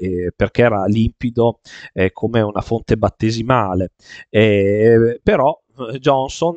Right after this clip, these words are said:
lo rinominò col nome appunto del suo re per fargli un, eh, un omaggio. William Johnson intanto era riuscito ad assemblare, eh, un, circa tremila soldati provinciali,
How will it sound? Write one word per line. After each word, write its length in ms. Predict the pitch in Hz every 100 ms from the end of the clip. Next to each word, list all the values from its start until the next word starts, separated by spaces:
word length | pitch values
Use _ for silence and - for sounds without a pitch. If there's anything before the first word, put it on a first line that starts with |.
| -
lo 380 | 120 117 113 113
rinominò 600 | 120 123 160 131 135 -
col 200 | 175 147
nome 220 | 104 131
appunto 380 | 120 - - 110
del 160 | 101 95
suo 260 | - 104
re 140 | 95 92
per 140 | 101
fargli 500 | - 101 101 104 107 - - - _
un, 180 | 113 104
eh, 640 | 98 95 92 90 87 85 85 82 _
un 80 | 101
omaggio. 600 | 104 104 87 87 - 95 _ _ _ _ _ _ _ _
William 440 | 107 120 135 139
Johnson 580 | 131 147 202 - 123 117 98
intanto 880 | 120 113 135 143 185 - 202 202
era 200 | - 120
riuscito 520 | 117 120 - 139 - 107
ad 60 |
assemblare, 960 | 104 - 113 110 120 120 107 98 95 90 - _ _ _
eh, 340 | 90 90 92
un, 380 | 90 95 92 87
circa 340 | - 113 107 104
tremila 640 | - 113 117 131 117 104
soldati 520 | - 107 104 120 107
provinciali, 1000 | - 101 107 127 - 110 95 98 113 208